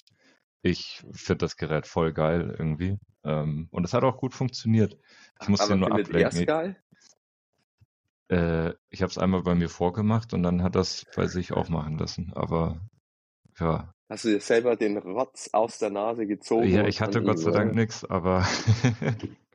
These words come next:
Speaker 2: Äh.
Speaker 1: dachte mir so, ah, das wär schon manchmal auch ganz nice, einfach so dieses Schneuzen, wenn
Speaker 2: Ja.
Speaker 1: ist irgendwie auch manchmal ätzend. Nee, aber
Speaker 2: Ja.
Speaker 1: ja. Ja, was lustig ist,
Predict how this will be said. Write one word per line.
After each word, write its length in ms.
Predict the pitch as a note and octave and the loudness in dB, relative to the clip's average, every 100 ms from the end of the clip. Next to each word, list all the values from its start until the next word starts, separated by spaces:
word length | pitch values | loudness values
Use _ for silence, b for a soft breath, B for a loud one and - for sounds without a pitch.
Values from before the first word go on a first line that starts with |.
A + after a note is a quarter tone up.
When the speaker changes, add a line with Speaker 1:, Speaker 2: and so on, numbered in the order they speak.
| B2 | 2
Speaker 2:
Äh. 140 | B2 A#2+ - | 2 2 -2
Speaker 1:
dachte 280 | G#2+ - | -4 0
mir 60 | G#2 | -2
so, 200 | G2+ G2+ | -2 0
ah, 120 | G#2+ | -2
das 320 | G2 F2+ - - - | -2 -6 -10 -12 -2
wär 140 | G2 | 0
schon 160 | - G#2 | 2 2
manchmal 320 | G#2 - G2 | 0 0 -4
auch 120 | - - | -4 -4
ganz 260 | - - | -4 -4
nice, 300 | - F2+ - | -2 -2 -2
einfach 300 | - - F#2+ | -4 -4 -6
so 160 | - F#2+ | -8 -8
dieses 280 | F2+ F2+ - | -8 -6 -6
Schneuzen, 680 | - G2 G2 - G#2 G#2 G2 | 0 0 0 -2 -2 -2 -4
wenn 240 | - G2 - B B | -6 -8 -12 B B
Speaker 2:
Ja. 180 | - D#2+ | -2 0
Speaker 1:
ist 100 | C#2+ | 2
irgendwie 240 | A#1+ - | 2 2
auch 100 | - | 0
manchmal 380 | F#2+ - - - | -2 -6 -4 -2
ätzend. 320 | - - A2 - B B B B B | -2 -4 -8 -8 B B B B B
Nee, 260 | - E2+ F2 | -4 0 2
aber 400 | - D2 D2+ D2 - _ _ | 4 2 2 0 -8 _ _
Speaker 2:
Ja. 220 | A2 G2 - - _ _ _ - - | 4 4 2 -10 _ _ _ -20 -8
Speaker 1:
ja. 280 | - D#2 - _ b b b - | -4 -4 -6 _ b b b -2
Ja, 160 | G2 | 2
was 200 | A2+ A2 | 2 0
lustig 300 | A#2+ A2 A#2 | -4 -8 -8
ist, 320 | A2+ A2 - | -4 -4 -6